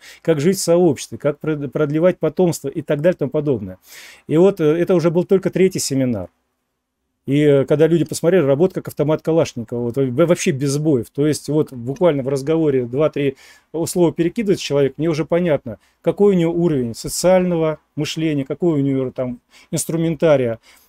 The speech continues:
э, готовности что-то делать, повести, он готов помогать, он готов по-, или подчиняется он всегда и так далее. И ты сразу понимаешь, вот с этим человеком сейчас можно заниматься, а вот с этим только через пять лет.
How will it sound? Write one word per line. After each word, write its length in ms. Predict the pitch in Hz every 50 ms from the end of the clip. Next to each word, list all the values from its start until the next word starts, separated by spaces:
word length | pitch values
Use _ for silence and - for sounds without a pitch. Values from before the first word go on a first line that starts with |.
| _ _ _
э, 180 | 147 139 143 135
готовности 540 | 135 160 156 - 180 170 156 147 - -
что-то 300 | 143 - 165 156 - 139
делать, 340 | 131 123 147 175 170 143 -
повести, 720 | _ - 180 165 180 - - - - 160 170 170 165 156 143 - 143 -
он 140 | 160 165 156
готов 280 | 170 165 - 165 - _
помогать, 600 | 165 156 160 156 147 135 147 147 143 139 - 139
он 80 | 139
готов 300 | 135 151 - 175 160 -
по-, 100 | _ -
или 220 | 160 165 170 165 165
подчиняется 760 | - 185 - - - 160 156 156 160 156 151 147 - -
он 60 | 143 139
всегда 320 | - - 135 131 139 135
и 40 | 131
так 200 | - 151 147 143
далее. 320 | 139 147 139 127 127 120 - - - - _
И 80 | - 160
ты 100 | - 226
сразу 280 | - 214 220 208 185 185
понимаешь, 480 | - 202 208 208 196 170 131 117 -
вот 140 | 143 165 -
с 80 | - 214
этим 200 | 208 202 196 180
человеком 400 | - 175 180 185 185 185 160 139
сейчас 400 | - 185 - - 240 247 - -
можно 220 | 175 160 139 139
заниматься, 560 | 123 123 135 143 147 147 131 117 - - 101 -
а 120 | 139 139
вот 120 | 151 151 -
с 40 | 233
этим 160 | 226 170 151
только 220 | - 175 - 175
через 260 | - - 170 165 -
пять 240 | - - 170 165 -
лет. 180 | 135 131 110